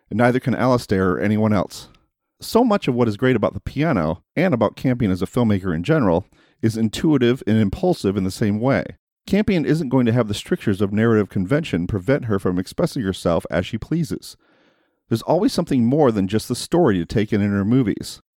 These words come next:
That occurred to me again recently when I revisited In the Cut, her one and only attempt to make a film within the Hollywood system, which earned her mostly negative reviews and an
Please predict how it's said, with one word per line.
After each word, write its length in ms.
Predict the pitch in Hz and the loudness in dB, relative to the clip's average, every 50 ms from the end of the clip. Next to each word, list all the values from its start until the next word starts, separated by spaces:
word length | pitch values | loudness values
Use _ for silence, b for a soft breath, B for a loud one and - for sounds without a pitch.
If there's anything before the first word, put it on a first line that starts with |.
| _ - | _ -2
That 100 | 175 175 | -2 -2
occurred 220 | 180 - - 185 170 | 0 2 0 0 2
to 80 | 156 | 2
me 100 | 135 127 | 2 2
again 240 | 117 110 123 123 120 | 2 2 2 2 2
recently 480 | 123 151 - - - 107 73 98 98 95 | 2 2 0 0 0 -2 0 0 0 0
when 140 | 95 101 98 | 0 2 2
I 60 | 95 | 2
revisited 640 | 95 90 98 104 104 104 113 107 98 104 101 101 95 | 2 2 2 2 2 2 0 0 0 0 0 0 0
In 180 | - - 98 98 | 0 0 -2 0
the 80 | 101 | -2
Cut, 420 | - - - - 175 - - - b b b b b b b b | -4 -4 -4 -2 -2 -2 -2 -6 b b b b b b b b
her 120 | - 104 | 2 2
one 220 | 101 101 113 127 143 | 2 2 2 2 2
and 120 | 139 120 | 0 0
only 300 | - 123 143 143 131 107 | 0 0 2 2 2 2
attempt 340 | 98 - - - 92 90 - | 0 0 -2 -2 -2 -2 -2
to 80 | - 98 | -2 -2
make 180 | 92 92 - | -2 -2 -2
a 40 | 107 | -4
film 260 | - - 95 90 92 | -4 -2 0 0 2
within 200 | 95 92 107 95 | 0 0 0 0
the 100 | 90 87 | -2 -2
Hollywood 360 | - 107 101 98 92 85 90 | 0 0 0 2 2 0 -2
system, 460 | - - 165 - - - 101 87 85 b b b b b b b b b | -2 -2 -2 -2 0 0 0 0 -2 b b b b b b b b b
which 180 | - - - - | -10 -8 -4 0
earned 180 | - 127 131 127 | 0 2 2 2
her 120 | 117 127 107 | 2 2 2
mostly 320 | 107 120 139 - - 110 | 2 2 0 0 0 0
negative 380 | 107 117 143 175 170 127 101 90 | 0 0 0 0 0 0 0 0
reviews 420 | 92 92 87 92 92 95 98 - | 0 0 0 0 0 0 0 0
and 100 | - 101 | -2 -2
an 100 | 101 - | -2 -2